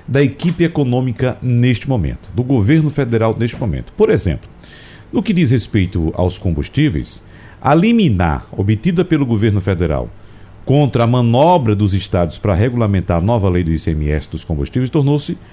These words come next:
o novo centro do cabo de guerra entre a União e os governadores sobre o tema.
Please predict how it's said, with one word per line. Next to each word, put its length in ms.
o 80
novo 600
centro 520
do 140
cabo 480
de 120
guerra 540
entre 280
a 60
União 500
e 80
os 100
governadores 680
sobre 240
o 20
tema. 300